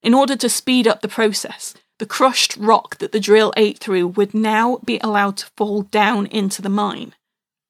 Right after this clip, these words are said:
The men would have to use a front loader machine to remove it from the workshop area and dump it out elsewhere.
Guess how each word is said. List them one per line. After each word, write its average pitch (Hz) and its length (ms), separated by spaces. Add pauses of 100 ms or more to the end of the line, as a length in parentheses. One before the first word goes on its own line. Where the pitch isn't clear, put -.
(360)
The 214 80
men 226 380 (120)
would 220 100
have 208 160
to 214 80
use 202 180
a 208 40
front 214 280
loader 226 280
machine 208 400
to 202 140
remove 220 380
it - 140
from 214 120
the 202 80
workshop 208 500
area - 360 (220)
and 214 220
dump 208 260
it 202 80
out 196 320
elsewhere. 208 600